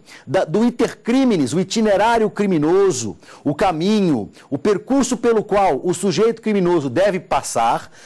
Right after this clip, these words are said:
deve percorrer para incidir na sua figura penal, para caracterizar um ilícito penal,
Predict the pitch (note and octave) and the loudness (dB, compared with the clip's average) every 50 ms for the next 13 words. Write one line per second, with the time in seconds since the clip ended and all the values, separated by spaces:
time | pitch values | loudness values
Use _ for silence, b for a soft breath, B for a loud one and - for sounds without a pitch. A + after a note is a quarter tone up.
0 | B B - F#2+ A2 G3 G#3 E3+ F#3 - - - C#3 A#2+ - - - G#3+ D3 C#3 | B B -12 -2 0 0 0 0 -2 -6 -4 -4 -4 -4 -2 -2 -2 0 0 0
1 | C#3 D#3 F3+ E3+ - B B B B B - F3 F#3+ F3+ - F#3 F3 A#2 A#2 F3 | 0 -2 -2 -2 -6 B B B B B -2 -2 -2 -2 -2 -4 -4 -4 -2 -2
2 | G3+ F#3+ F#3+ E3 - - E3+ F3 E3+ F3 E3 D3 C3 A2 - B B B B B | 0 0 0 -2 -4 -2 -2 0 2 2 2 2 2 0 -2 B B B B B
3 | - - G3 E3+ D3 F#3 F#3 E3+ E3+ - C3+ B2+ D#3+ F3 E3+ D3 - D3 D3+ D3 | -6 -4 -4 -2 0 0 0 0 0 -2 -2 -2 0 0 0 0 0 -2 -4 -2
4 | - E3 D#3+ D#3+ D#3 - - F3 E3 D#3 C3+ A2+ C#3+ D#3+ E3+ F3 E3+ D3+ C#3+ C#3 | -2 -2 -2 -2 -4 -4 -4 -4 -2 -2 -2 0 0 0 0 0 0 0 0 0
5 | D3 D#3 E3+ D#3 - - C#3+ B2 - B2 G#2+ A#2+ C#3+ D#3+ C#3+ G#2+ - | 0 0 -2 -2 -4 -6 -10 -4 -4 -4 -2 0 0 0 0 -2 -4